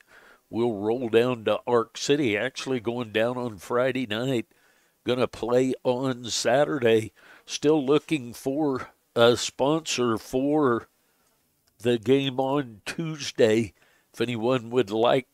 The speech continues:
to, to sponsor that game, if you'd get a hold of me at four T's dot com. The email address is J four S L E R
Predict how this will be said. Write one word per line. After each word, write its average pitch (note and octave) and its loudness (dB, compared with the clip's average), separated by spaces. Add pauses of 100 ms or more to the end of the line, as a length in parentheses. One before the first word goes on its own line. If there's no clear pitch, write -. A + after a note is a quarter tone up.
to, A2 -6 (1400)
to A#2 -6
sponsor C3+ -2
that A2+ 0
game, A#2+ -2
if - -8
you'd B2+ -6
get C3 -2
a A2+ 2
hold C3+ 0
of A#2+ 0
me C3 2
at C3+ 2
four C#3 -6
T's C3 -4
dot C3+ 4
com. C#3 0 (1000)
The G2+ 0
email A#2+ 2
address A#2+ 2
is A2 -4
J A#2 0
four B2 -4
S B2+ 0
L B2 2
E A#2+ 2
R B2+ 4